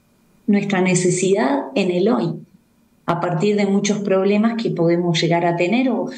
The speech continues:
o muchas necesidades. No siempre vamos porque tenemos problemas, podemos tener una necesidad.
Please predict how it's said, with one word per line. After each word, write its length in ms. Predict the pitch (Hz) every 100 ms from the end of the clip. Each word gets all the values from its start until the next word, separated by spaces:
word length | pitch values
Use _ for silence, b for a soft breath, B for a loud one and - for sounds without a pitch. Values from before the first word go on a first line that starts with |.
| B
o 100 | 185
muchas 360 | 190 220 247 208
necesidades. 800 | 175 - 160 160 175 214 160 156
No 100 | 165
siempre 360 | - 175 160
vamos 220 | 160 170 160
porque 200 | - 156
tenemos 360 | 156 160 160
problemas, 460 | 151 143 240 240 - - - - _
podemos 300 | 160 165 160
tener 160 | 156 165
una 200 | 175 165
necesidad. 600 | 156 156 139 - 143 151